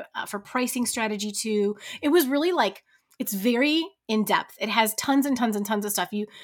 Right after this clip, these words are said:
you may not even wanna go through it all. I am an information junkie. I love training and courses. And so I'm just, like, very happily going through all the little modules to pick up little gems here and there. And she's showing us her, um, strategy with Everbee, and she's showing us her strategy with Sales Samurai. And I loved her pricing strategy.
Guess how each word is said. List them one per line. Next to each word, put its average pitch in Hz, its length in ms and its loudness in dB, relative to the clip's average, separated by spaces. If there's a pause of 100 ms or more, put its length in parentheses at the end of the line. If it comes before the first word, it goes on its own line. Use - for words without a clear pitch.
(120)
you 233 120 0
may 240 140 6
not 254 160 6
even 240 180 2
wanna 214 200 2
go 202 120 0
through 208 280 -2
it 214 60 0
all. 208 300 0
I 190 180 4
am 208 340 0 (100)
an 196 120 -2
information 196 600 -4
junkie. 185 340 -6
I 190 120 -2
love 190 520 0
training 185 400 -4
and 170 120 -10
courses. 180 440 -6
And 185 100 -6
so 185 200 -2
I'm 190 160 0
just, - 120 -6
like, 180 160 -6 (120)
very 180 240 -2
happily 185 400 -2
going 190 240 -6
through 202 160 -10
all 196 120 0
the 196 80 -4
little 196 200 -2
modules 180 500 -2 (460)
to 208 80 -6
pick - 180 -12
up 190 140 -2
little 196 200 -4
gems 220 300 -2
here 196 140 -2
and 196 140 -2
there. 185 200 -2
And 202 100 -6
she's 214 160 -2
showing 208 320 0
us 190 180 -4
her, 185 360 -2 (540)
um, 202 540 -2
strategy 208 480 0
with 254 200 -6
Everbee, 285 440 2
and 247 100 4
she's 220 140 0
showing 208 200 0
us 190 100 -2
her 185 100 -4
strategy 185 460 -4
with - 140 -8
Sales 180 300 -4
Samurai. 269 640 2
And 185 160 -2
I 190 80 -2
loved 190 240 -4
her 190 60 -10
pricing 254 440 0
strategy. 202 720 0